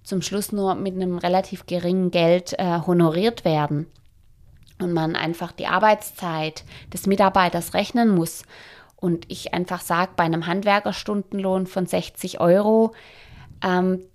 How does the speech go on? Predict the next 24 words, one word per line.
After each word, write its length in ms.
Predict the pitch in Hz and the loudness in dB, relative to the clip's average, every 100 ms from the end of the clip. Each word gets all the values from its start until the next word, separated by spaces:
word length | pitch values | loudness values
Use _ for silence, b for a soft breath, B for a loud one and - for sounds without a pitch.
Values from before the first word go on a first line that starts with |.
| _ | _
den 280 | - 180 190 | 2 4 6
müsste 300 | 208 190 - | 4 0 2
man 240 | 190 185 185 | 2 2 2
zumindest 540 | 190 180 185 196 - | 2 2 2 0 -2
so 80 | 196 | -2
ein 120 | 175 | 0
bisschen 380 | 190 185 185 185 | -2 0 2 2
im 120 | 190 | -2
Gegenzug 520 | 190 185 185 - 175 | -2 -2 -4 -6 -12
dazu 280 | - - 202 | -14 -8 -4
ansetzen, 760 | 165 185 - 202 - - 208 202 B B B - | -2 -2 -2 -4 -4 -2 -2 -2 B B B -2
man 180 | 190 | 0
überhaupt 440 | 190 190 190 196 202 | 0 0 2 0 0
nicht 140 | 175 | -2
hinkommt, 640 | 226 233 - 180 196 226 - - | 0 0 0 0 0 -6 -10 -4
äh, 340 | 190 180 180 180 | 2 4 4 2
dann 180 | - 185 | -2 -2
finde 200 | 185 202 | 0 -2
ich's 100 | 185 | -2
natürlich 340 | 196 190 185 - | -4 -4 -6 -6
gut, 260 | 202 202 | -8 -2
wenn 160 | 190 190 | -2 -2
etwas, 520 | - - 185 180 - - - - | -2 0 0 -2 -12 -20 -20 -8
auch 180 | - 185 | -4 -4